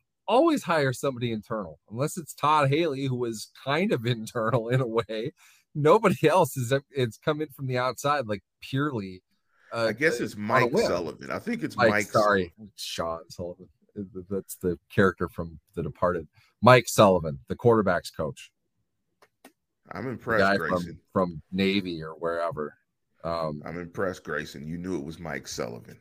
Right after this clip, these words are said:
Speaker 1: Yeah, thank you, Grayson.
Speaker 2: I, I was impressed
Speaker 1: He
Speaker 2: with that. But
Speaker 1: I did not
Speaker 2: again,
Speaker 1: mean to call him Sean.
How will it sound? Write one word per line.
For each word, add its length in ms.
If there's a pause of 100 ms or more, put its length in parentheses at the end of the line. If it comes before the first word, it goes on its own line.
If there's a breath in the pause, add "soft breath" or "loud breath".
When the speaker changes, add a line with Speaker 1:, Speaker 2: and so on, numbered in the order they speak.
(100)
Speaker 1:
Yeah, 260
thank 260
you, 80
Grayson. 400 (640)
Speaker 2:
I, 100
I 240
was 160
impressed 400
Speaker 1:
He 60
Speaker 2:
with 80
that. 220
But 100
Speaker 1:
I 40
did 120
not 120
Speaker 2:
again, 140
Speaker 1:
mean 100
to 80
call 200
him 60
Sean. 460